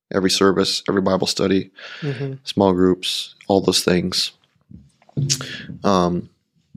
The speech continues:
Speaker 1: is it a good thing?
Speaker 2: Carte blanche.
Speaker 1: Carte blanche. Is it a good thing?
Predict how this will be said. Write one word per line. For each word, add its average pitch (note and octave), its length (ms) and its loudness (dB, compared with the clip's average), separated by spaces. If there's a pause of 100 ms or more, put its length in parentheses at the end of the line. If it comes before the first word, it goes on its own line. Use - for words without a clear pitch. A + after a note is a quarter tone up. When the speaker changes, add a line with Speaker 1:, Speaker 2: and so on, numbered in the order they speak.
(140)
Speaker 1:
is A2+ 120 2
it C#3+ 80 4
a A#2+ 40 0
good G2 340 0
thing? - 440 0 (1120)
Speaker 2:
Carte C3 260 0
blanche. A2 560 -4
Speaker 1:
Carte F#2+ 220 0
blanche. F#2+ 460 0
Is G#2+ 120 2
it G#2+ 60 6
a G2+ 40 2
good F2 240 2
thing? F2+ 300 -2